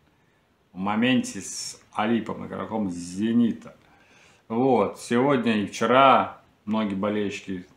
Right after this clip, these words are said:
Ц С К стали говорить, что это вот преднамеренно фол, именно из-за этого, того, что Торопа выбили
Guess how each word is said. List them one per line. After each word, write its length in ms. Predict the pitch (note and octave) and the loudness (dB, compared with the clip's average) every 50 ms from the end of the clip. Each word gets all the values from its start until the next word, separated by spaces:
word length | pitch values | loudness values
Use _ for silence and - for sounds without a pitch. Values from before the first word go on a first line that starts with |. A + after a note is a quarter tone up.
| _ _ _ _ _ _ _ _ | _ _ _ _ _ _ _ _
Ц 240 | - - - A#2 G#2+ | -12 -4 -2 -2 -2
С 100 | G2+ - | -2 -4
К 460 | - - - C3 C3 B2+ B2+ A#2 - | -6 0 2 4 4 4 2 0 -2
стали 340 | - - - - F#2+ F#2 F#2 | -6 -10 -10 -8 -8 -6 -6
говорить, 540 | F#2 F2+ F#2+ F#2+ G#2 G#2+ A#2 B2+ B2 A2+ - | -6 -6 -6 -4 -4 -2 -2 -2 -4 -4 -8
что 180 | - - - F#2+ | -12 -10 -8 -8
это 260 | F#2 F2+ - F2+ F2+ | -8 -8 -10 -14 -14
вот 220 | F2 F#2 G2+ F#2+ - - - - _ - | -14 -14 -16 -18 -20 -20 -20 -20 _ -8
преднамеренно 800 | - G2+ G2 F2+ G2+ G2+ G#2 G#2+ G#2+ G#2 G2+ G2+ F#2+ G2 G2 F#2+ | -6 -6 -4 -4 -4 -4 -2 -2 -2 -2 -2 -2 -4 -6 -8 -10
фол, 420 | - - - C#3+ D3 D3 C#3 B2 | -10 -4 -2 0 2 2 0 0
именно 400 | G#2 - G2+ G2 G2 G2 G2+ G2+ | -4 -4 -6 -6 -4 -4 -6 -6
из-за 160 | G2 F#2+ G#2+ | -6 -6 -6
этого, 340 | A2 A2 G2+ F#2+ - G2 G2 | -6 -6 -6 -6 -6 -8 -8
того, 200 | F#2+ - G2+ G2 | -8 -8 -8 -8
что 180 | F#2+ - - G2+ | -8 -10 -16 -18
Торопа 460 | G2 - - A2 G#2+ G#2 G2+ - G2+ | -16 -10 -8 -6 -6 -6 -6 -6 -6
выбили 480 | G2+ G#2 A2+ A2 G2+ F#2+ G2+ F#2+ F#2+ | -6 -4 -4 -4 -4 -4 -6 -8 -10